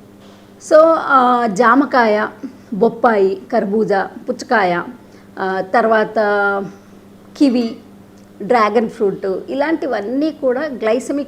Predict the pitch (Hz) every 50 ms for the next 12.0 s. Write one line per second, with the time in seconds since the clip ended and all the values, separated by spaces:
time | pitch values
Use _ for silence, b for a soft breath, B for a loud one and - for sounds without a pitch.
0 | - 240 226 226 226 220 208 220 - 311 285 254 220 226 226 240 247 240 233 226
1 | 233 277 277 254 214 185 180 175 175 214 240 214 165 - - 170 - - - -
2 | - - 302 311 294 294 285 - - 247 262 294 311 302 - 311 277 247 220 339
3 | 302 311 339 285 240 - - - - - - - - - - - - - B B
4 | B B B B B B B B B - - - - - - - - - 220 220
5 | 220 220 220 214 214 - - - 320 - - 403 392 381 349 302 277 277 262 269
6 | 294 294 247 233 233 233 254 302 294 - 330 330 339 339 - 277 254 262 269 294
7 | 302 294 - - 233 226 220 214 202 262 247 - 247 214 - - - 254 247 226
8 | 202 175 185 170 180 180 269 311 - 247 220 208 226 269 262 226 233 233 233 240
9 | 240 240 277 262 269 247 - 233 185 185 214 262 277 254 208 - - - 214 185
10 | 165 208 240 220 165 151 123 - 143 - - - - - B B B B B B
11 | B - - - - 302 349 - - 220 240 269 311 269 - 302 262 233 240 -